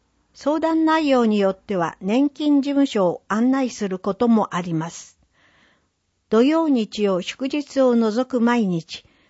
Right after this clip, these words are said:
九時から十二時、十三時から十六時。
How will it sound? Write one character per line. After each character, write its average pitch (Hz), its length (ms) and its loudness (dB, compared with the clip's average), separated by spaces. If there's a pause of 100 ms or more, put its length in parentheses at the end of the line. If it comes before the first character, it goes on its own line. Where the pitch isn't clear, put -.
(120)
九 320 140 -4
時 285 140 -4
か 202 140 -4
ら 165 180 -4
十 190 260 -2
二 226 200 0
時、 - 180 -16 (480)
十 254 240 -2
三 294 320 0
時 196 100 -6
か 175 160 -8
ら 156 140 -4
十 202 260 -2
六 220 320 -4
時。 - 160 -12